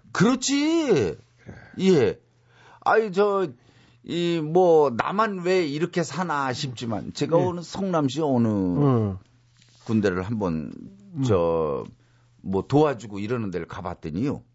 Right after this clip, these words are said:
Speaker 2: 응.
Speaker 1: 거기 가니까요. 세상에서 난 그런 조건을 가진 애들만 모아놓은 걸 처음 봤슈. 열한 살 이상이 돼도 안 되고요.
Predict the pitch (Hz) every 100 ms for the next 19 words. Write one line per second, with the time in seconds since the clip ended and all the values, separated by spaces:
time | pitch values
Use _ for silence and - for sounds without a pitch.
0 | _ _ _ _ _ _ - _ _ _
1 | _ - 120 - 92 92 - 90 87 78
2 | 101 117 - _ _ - - - - -
3 | - 185 165 160 135 147 165 180 - 165
4 | 202 180 180 180 170 165 147 131 135 127
5 | 123 123 117 110 110 107 92 131 - 226
6 | 196 - 127 120 - _ _ _ _ _
7 | 107 139 165 160 156 131 127 127 147 139
8 | 120 117 113 92 123 123 104 107 123 214